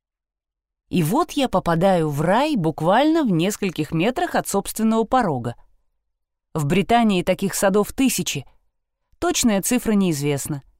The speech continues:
Их никто не считал. Их все чаще пытаются восстанавливать, но многие запертые сады до сих пор прячутся за высокими стенами, увитыми плющом. Мох медленно разъедает цемент кладки,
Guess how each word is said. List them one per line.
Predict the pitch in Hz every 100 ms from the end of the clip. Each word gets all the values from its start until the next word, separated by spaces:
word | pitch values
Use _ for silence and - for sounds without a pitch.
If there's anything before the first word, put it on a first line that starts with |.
| _ _ _
Их | 208 220 214
никто | 196 214
не | 202 190
считал. | - 220 190 135 - _ _ _ _ _ _ _ _
Их | 302 370 -
все | - 220
чаще | - 330 - 240
пытаются | - 233 254 247 - 202
восстанавливать, | 208 - 262 277 190 135 127 123 - _ _ _ _
но | 208 247
многие | 254 262 233 156 185
запертые | 170 208 196 - 202
сады | 185 196 202 277
до | 190
сих | 190 202 -
пор | 294 277
прячутся | 196 233 - - 185
за | 160
высокими | 175 - 226 214 202 202
стенами, | - 190 160 147 143 - _ -
увитыми | 165 156 151 156 156
плющом. | 156 160 - - 156 135 127 _ _ _ _ _ _ _ _
Мох | 220 302 302 -
медленно | 185 208 190 185 170
разъедает | 170 165 175 190 180 -
цемент | 180 180 165 156
кладки, | - 240 285 - 247